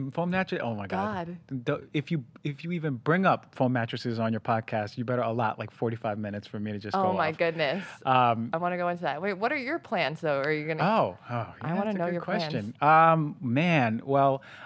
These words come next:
Speaker 1: I, I'm stopping seeing patients, um, and I'm going more into education. I'm getting involved in this startup that is launching next month, and we're building literally the number one health resource in the world where anyone can go to learn about anything from fitness, from nutrition,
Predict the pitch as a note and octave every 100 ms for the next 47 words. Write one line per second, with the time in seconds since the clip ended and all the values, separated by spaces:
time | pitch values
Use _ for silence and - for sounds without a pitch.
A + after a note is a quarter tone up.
0 | - B2+ B2 B2 B2+ B2 C#3 A#2+ C3 A#2
1 | A#2+ A2 G2 G2 G2+ G2 - - - -
2 | G2+ G2 G2 G2 - A2+ G#2 G#2 G#2+ G#2
3 | G#2 G2+ G#2 G#2+ A#2 G#2 A2+ - G2+ -
4 | G2 F#2+ - - - - - - A#2+ A#2+
5 | A#2+ A#2 A2+ A2+ A2 A2 - A2 A2 -
6 | G#2 G#2 A2 G#2 - G#2+ G2+ A2 - _
7 | A#2 A2 A2+ - G#2+ G2+ G2 - G2 G2
8 | F#2+ G#2+ G#2 G#2 G2+ G2+ - _ - _
9 | B2 B2+ A#2+ A2 G#2+ G2 G#2+ A2 A2 G#2+
10 | G#2 G2 A2 - G#2+ - G#2 G2 - A#2
11 | G#2+ G#2 G#2 G2+ - A#2 - B2 A#2 G#2+
12 | - G#2 G2+ A2+ C3 - G#2 G#2+ G#2+ G#2+
13 | G#2 - G#2+ G2+ G2+ F#2 G2+ - E3+ F3
14 | D3+ - G2+ F#2+ - C#3+ - A#2